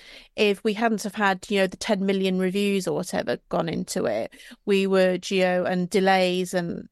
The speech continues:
and et cetera, et cetera, et cetera, we would only be two years away from having the first phase open.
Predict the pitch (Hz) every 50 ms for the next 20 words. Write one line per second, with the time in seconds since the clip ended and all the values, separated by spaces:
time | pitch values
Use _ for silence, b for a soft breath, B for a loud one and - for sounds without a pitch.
0 | _ _ - - 175 185 180 180 180 196 - - - - - - - - 196 -
1 | - - 208 - - - - - - - - 214 190 - _ - - - - -
2 | 190 - B B B B 285 262 226 B 214 202 202 196 196 196 208 208 196 196
3 | 190 190 190 - 196 185 185 185 180 - - - 202 190 190 190 190 180 196 185
4 | 190 190 185 180 - - 190 185 196 202 190 185 196 185 185 175 208 - - 196
5 | 190 180 - - - 196 190 185 185 190 208 214 202 202 196 - - 190 180 180